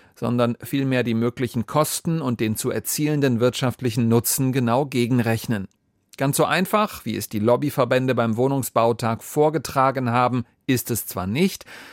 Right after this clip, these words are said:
aber grundsätzlich stimmt die Argumentation, dass Subventionsmilliarden für den Wohnungsbau erhebliche Steuermehreinnahmen auslösen können.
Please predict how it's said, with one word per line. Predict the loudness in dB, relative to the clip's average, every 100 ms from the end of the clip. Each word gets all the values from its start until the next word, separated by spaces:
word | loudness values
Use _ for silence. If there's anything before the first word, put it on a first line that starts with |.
| -20 -14
aber | -4 -2
grundsätzlich | 0 0 0 0 0 -2 -2
stimmt | 0 0 0
die | 0
Argumentation, | 0 0 0 0 -2 -2 0 2 2
dass | 2 0
Subventionsmilliarden | -2 -2 0 0 0 0 0 0 0 0 0 2 2 2 -2 -4
für | -2
den | 0 2
Wohnungsbau | 0 0 -2 -2 2 4 2 0
erhebliche | -2 0 -2 -4 -4 -2
Steuermehreinnahmen | -2 0 2 4 2 0 0 0 0 0 0 0 0
auslösen | 0 -2 0 -2 0 0
können. | 0 -2